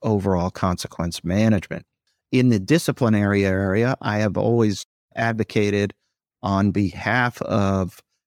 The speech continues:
a sort of committee approach or some kind of independent objective reviewer or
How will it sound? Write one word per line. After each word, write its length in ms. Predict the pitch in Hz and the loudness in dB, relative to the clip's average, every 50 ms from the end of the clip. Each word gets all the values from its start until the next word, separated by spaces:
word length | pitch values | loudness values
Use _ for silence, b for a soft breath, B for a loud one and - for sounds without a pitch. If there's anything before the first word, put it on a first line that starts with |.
| _ _ _ - | _ _ _ -2
a 340 | 95 87 87 87 87 85 | 0 0 2 2 0 -2
sort 260 | 87 - - - 90 90 | -4 -4 -4 -2 -2 -2
of 140 | 80 - | -4 -6
committee 500 | - - - 98 104 120 139 139 135 127 | -6 -4 -2 0 2 2 2 2 2 2
approach 680 | 120 107 - - - 113 110 107 104 107 107 - - - | 2 0 -2 -4 -2 0 2 2 2 0 0 -4 -8 -8
or 220 | 131 120 85 - | -6 -6 -6 -6
some 340 | - - - 123 131 147 143 | -8 -4 -2 0 0 0 0
kind 300 | - - 127 113 110 110 | 0 -2 -2 0 0 0
of 180 | 104 98 80 - - _ - | 0 -2 -4 -8 -18 _ -4
independent 760 | - 110 123 135 123 - - - 117 113 113 110 113 - - - | 0 0 2 0 0 -2 -2 -2 0 2 2 2 0 0 -2 -4
objective 880 | 104 95 85 - - 110 107 107 - _ 98 98 98 101 90 - _ _ _ _ _ - | -6 -6 -6 -4 -2 -2 -2 -2 -2 _ -2 0 0 -2 -4 -6 _ _ _ _ _ -4
reviewer 1080 | 101 104 101 95 87 - - 104 120 131 131 131 120 117 113 110 107 104 107 - - - | -2 0 0 0 -2 -4 -2 0 2 4 4 4 4 4 4 4 4 2 2 -2 -4 -6
or 580 | - 95 95 101 104 104 98 98 101 98 - | -2 0 0 2 2 2 2 2 0 0 -2